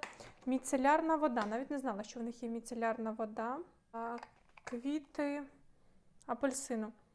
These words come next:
Не відчуваю абсолютно нічого апельсинового, просто такий гарний, дорогий аромат від тушки. Так, чотири, номер п'ять,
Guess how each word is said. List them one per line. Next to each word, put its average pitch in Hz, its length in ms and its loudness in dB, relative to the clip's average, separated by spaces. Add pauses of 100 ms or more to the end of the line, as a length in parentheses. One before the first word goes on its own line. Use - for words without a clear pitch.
(2500)
Не 254 140 0
відчуваю 277 560 0 (500)
абсолютно 269 540 -2
нічого 254 400 2
апельсинового, 277 800 0
просто 320 360 -2
такий 269 400 -4
гарний, 302 480 6
дорогий 277 640 6
аромат 262 520 4 (100)
від 277 260 -2
тушки. - 520 -4 (840)
Так, 254 240 2
чотири, 277 500 6
номер 311 340 8
п'ять, 277 560 4